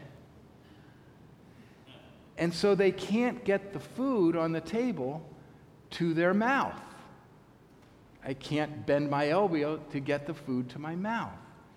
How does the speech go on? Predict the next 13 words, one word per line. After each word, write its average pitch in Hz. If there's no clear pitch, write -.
That's 127
hell. 147
Well, 120
we 127
have 117
all 190
this 185
wonderful 190
stuff 170
in 156
front 151
of 110
us -